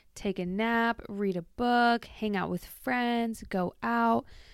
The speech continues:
I feel like a lot of us spend our lives wishing we had more time. And the question is, well, time for what? If our time was unlimited, how would we use it?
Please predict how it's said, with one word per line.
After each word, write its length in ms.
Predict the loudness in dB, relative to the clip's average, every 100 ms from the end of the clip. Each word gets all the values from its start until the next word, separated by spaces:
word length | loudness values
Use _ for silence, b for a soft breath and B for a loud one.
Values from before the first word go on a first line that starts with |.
| b -6
I 60 |
feel 160 | 0 2
like 140 | 2
a 40 | 2
lot 240 | 4 4
of 140 | 4 4
us 160 | 2
spend 400 | -2 0 2 2
our 160 | 2 2
lives 340 | 2 0 -4
wishing 500 | 0 0 0 -2 -2
we 180 | 0 0
had 280 | -2 -6 -6
more 240 | -6 -6
time. 640 | -8 -8 -4 0 0 0 -6 B B B B
And 300 | 2 4 4
the 60 |
question 480 | 2 2 2 0 0
is, 500 | 2 2 2 -2 -4
well, 300 | -2 0 -2 -4
time 240 | 0 0
for 120 | 0 -2
what? 280 | -2 -4 -10 b b b b
If 180 | 4 6
our 80 | 4
time 220 | 4 4
was 160 | 4 4
unlimited, 680 | 4 2 2 4 2 2 -6 -18
how 260 | -2 2 4
would 120 | 4
we 100 | 2
use 260 | 2 2
it? 140 | -2